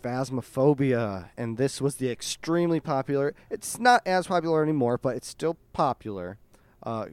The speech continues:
ghost hunting game of Phasmophobia. You hunt ghosts, and we talk about what made the game unique, because I feel like that was one of the first of its kind, or at least the first successful one, and it became an overnight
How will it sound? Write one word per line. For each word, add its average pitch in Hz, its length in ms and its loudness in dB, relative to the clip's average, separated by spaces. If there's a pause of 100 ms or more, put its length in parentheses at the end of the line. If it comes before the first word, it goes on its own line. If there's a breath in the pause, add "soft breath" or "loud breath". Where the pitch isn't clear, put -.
(160)
ghost 147 240 2
hunting 147 220 0
game 135 380 -2
of 117 280 -6
Phasmophobia. 120 720 -4
You 107 140 -6
hunt - 260 -12
ghosts, 139 520 -4
and 123 460 -4 (640 soft breath)
we 139 160 -4
talk 147 300 0
about 143 400 2
what 147 260 4
made 143 200 0
the 131 60 -8
game 139 220 0
unique, 127 380 -2
because - 300 -12
I 107 80 -6
feel 127 240 -2
like 120 160 -4
that 110 240 -6
was 110 160 -10
one 113 180 -6
of 113 80 -8 (520)
the 120 60 -10
first - 560 -8
of 120 140 -6
its 120 180 -8
kind, 139 640 -4 (1000)
or 127 140 -2
at 123 60 -4
least 123 160 -8
the 117 160 -12
first - 220 -10
successful 107 480 -6
one, 90 260 -8 (480 soft breath)
and 165 280 2
it 147 40 2
became 202 300 -4
an 135 80 2
overnight 135 400 0